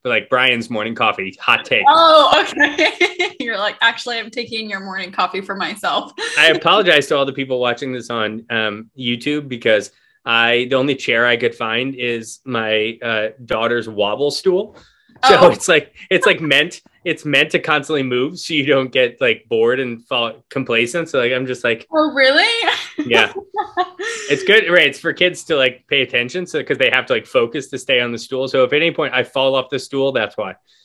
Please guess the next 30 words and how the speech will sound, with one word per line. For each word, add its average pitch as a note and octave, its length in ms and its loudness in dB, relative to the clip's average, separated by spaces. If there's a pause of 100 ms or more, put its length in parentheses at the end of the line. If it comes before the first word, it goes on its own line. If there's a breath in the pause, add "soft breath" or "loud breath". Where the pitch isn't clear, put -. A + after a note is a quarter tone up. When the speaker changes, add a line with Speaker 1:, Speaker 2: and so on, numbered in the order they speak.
(200)
Speaker 2:
Okay. C#4+ 600 0 (140)
Does C4+ 120 -4
that F#4 200 4
work? C#4 380 -4 (500)
Speaker 1:
Uh, B2 40 -6
I A#2 300 4
don't D3 160 4
know. D3 300 4
It, A#2 160 -4
we'll C3+ 100 -4
see D#3 140 0
if C#3+ 60 0
it C#3+ 40 2
Speaker 2:
You're C3+ 80 2
Speaker 1:
works C3+ 180 2
for B2 80 -4
Speaker 2:
more - 100 0
Speaker 1:
me. C#3+ 180 6
Speaker 2:
focused? - 440 -8
<laughs> E4 60 -6
Speaker 1:
We'll - 100 -2
see E3+ 100 4
if D3+ 100 2
it D#3 60 4
works C#3 200 2
for E3 100 -2
me C#3 160 0
in C3+ 80 -2
this C3 160 -6
episode. G#2 420 0